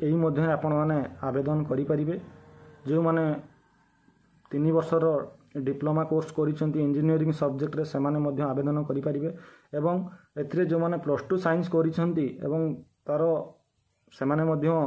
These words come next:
ଆବେଦନ କରିପାରିବେ। ତ ଏଇ ଥିଲା ଓଡ଼ିଶା ପୋଲିସରେ ଯେଉଁ କନେଷ୍ଟବଳର ପଦବୀ ଦୁଇଶହ ଚଉରାଳିଶଟି ପୋଷ୍ଟ ବାହାରି ସାରିଛି, ଏଥିରେ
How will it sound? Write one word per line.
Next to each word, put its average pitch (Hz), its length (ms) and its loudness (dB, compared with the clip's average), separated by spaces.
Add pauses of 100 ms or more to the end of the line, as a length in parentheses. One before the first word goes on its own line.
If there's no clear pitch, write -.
(760)
ଆବେଦନ 139 360 0
କରିପାରିବେ। 151 520 0 (840)
ତ 156 40 -4 (380)
ଏଇ 151 160 0
ଥିଲା 151 260 0 (400)
ଓଡ଼ିଶା 143 260 -2
ପୋଲିସରେ 151 480 -2
ଯେଉଁ 147 240 2 (440)
କନେଷ୍ଟବଳର 147 680 -2
ପଦବୀ 147 340 0
ଦୁଇଶହ 139 300 -2
ଚଉରାଳିଶଟି 147 440 -2
ପୋଷ୍ଟ 151 300 -4 (680)
ବାହାରି 139 220 2
ସାରିଛି, 151 460 0 (800)
ଏଥିରେ 147 320 0